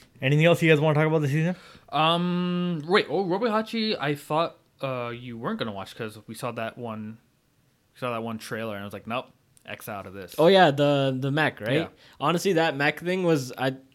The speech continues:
Speaker 1: it was whatever. It, it barely pops up on the show.
Speaker 2: Mm-hmm.
Speaker 1: It comes up, like, once in a while, but, like, honestly, the, the show is literally just about the comedy between the two main characters, and
Speaker 3: Yeah.
Speaker 1: it's actually really funny.
Speaker 3: Um, only two things I, extra that I have to say is, uh, I watched one episode of Isekai Quartet.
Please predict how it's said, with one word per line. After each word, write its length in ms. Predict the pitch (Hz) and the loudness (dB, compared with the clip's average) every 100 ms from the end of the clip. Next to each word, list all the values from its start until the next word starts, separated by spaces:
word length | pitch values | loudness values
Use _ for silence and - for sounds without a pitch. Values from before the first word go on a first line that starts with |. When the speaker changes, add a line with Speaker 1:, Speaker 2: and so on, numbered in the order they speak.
| _ - - | _ -20 2
Speaker 1:
it 60 | 135 | 4
was 140 | 139 | 6
whatever. 300 | 135 127 113 | 6 4 2
It, 120 | 113 127 | 0 2
it 320 | 139 131 127 | 2 2 2
barely 240 | 139 151 | 2 2
pops 280 | 147 135 127 | 4 2 0
up 120 | 135 | -4
on 60 | 135 | -4
the 60 | 123 | -4
show. 320 | 117 127 147 - 131 | -2 -2 -4 -10 -8
Speaker 2:
Mm-hmm. 180 | 117 | -6
Speaker 1:
It 260 | 117 - _ | -8 -12 _
comes 200 | 135 131 | 0 4
up, 60 | 135 | 4
like, 100 | 120 | 2
once 200 | 127 131 | 0 2
in 40 | |
a 40 | 123 | 4
while, 260 | 113 135 | 4 4
but, 160 | 135 123 | 2 2
like, 320 | 123 117 110 - | 4 2 -2 -8
honestly, 320 | 117 123 131 | -2 0 2
the, 100 | 135 117 - | 2 0 0
the 100 | 120 | -2
show 240 | - 123 | 2 2
is 120 | 123 | 2
literally 260 | 120 120 120 | 2 0 2
just 200 | 113 113 | 0 -2
about 220 | 110 113 | -2 -4
the 120 | 113 107 | -4 -8
comedy 360 | - 113 107 | -6 -6 -6
between 260 | 98 101 107 | -8 -8 -6
the 60 | 104 | -6
two 120 | 107 | -6
main 160 | 107 101 | -6 -8
characters, 320 | 95 90 95 | -10 -10 -14
and 60 | 104 | -12
Speaker 3:
Yeah. 60 | |
Speaker 1:
it's 100 | 104 | -8
actually 200 | 123 131 | -6 -6
really 180 | 117 110 | -6 -6
funny. 300 | 107 92 87 _ | -8 -12 -14 _
Speaker 3:
Um, 560 | 117 123 123 123 123 123 | -8 -6 -6 -8 -10 -10
only 220 | 143 175 170 | -4 -2 -2
two 120 | 170 | -4
things 340 | 151 151 151 131 | -4 -2 -4 -6
I, 300 | - 127 - - - _ | -6 -6 -6 -14 -20 _
extra 240 | 127 - 120 | -14 -10 -8
that 80 | 113 | -6
I 40 | |
have 120 | 113 | -8
to 60 | - | -8
say 220 | 123 120 | -8 -6
is, 440 | 98 110 113 110 107 | -6 -8 -6 -8 -10
uh, 260 | 107 107 104 | -10 -10 -10
I 80 | |
watched 340 | 117 113 - - | -8 -8 -8 -10
one 140 | 113 | -8
episode 300 | 117 - 127 | -8 -8 -8
of 240 | 117 110 110 | -8 -8 -10
Isekai 380 | 131 - 117 117 | -14 -10 -10 -10
Quartet. 500 | 113 127 131 135 | -10 -4 -4 -4